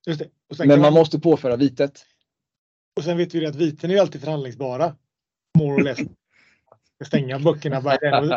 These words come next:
Speaker 1: by, by the end i projektet, liksom. <laughs> Ja, ja, men bra. Då fick vi lite ljus på denna, denna shady del av, av kraven som man ställer där. Eh, nej, men och det är ju,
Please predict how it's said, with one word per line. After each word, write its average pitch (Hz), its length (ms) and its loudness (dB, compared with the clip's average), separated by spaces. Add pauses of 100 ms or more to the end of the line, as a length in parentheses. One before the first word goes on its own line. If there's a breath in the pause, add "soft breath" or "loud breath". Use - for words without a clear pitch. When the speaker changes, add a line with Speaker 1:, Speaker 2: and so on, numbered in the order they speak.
(120)
Speaker 1:
by, 160 220 0
by 165 180 4
the 175 80 6
end 147 120 0
i 165 40 -4
projektet, 165 320 -4
liksom. 147 300 -10
<laughs> - 360 -10 (920 loud breath)
Ja, 208 280 4 (120)
ja, 175 80 -4
men 202 140 0
bra. 269 240 4
Då 269 60 -4
fick 294 180 -8
vi 247 60 -4
lite 262 220 -2
ljus 262 280 2
på 233 80 -10
denna, 175 500 -2 (260 soft breath)
denna 190 220 0
shady 190 400 0 (120)
del 180 320 -2
av, 151 500 -4
av 147 240 -2
kraven 131 420 -6
som 139 140 -12
man 143 160 -8
ställer 135 320 -8
där. 135 200 -8 (600 loud breath)
Eh, 156 480 2
nej, 196 120 4
men 233 80 8
och 233 100 6
det 247 60 4
är 233 40 4
ju, 226 200 4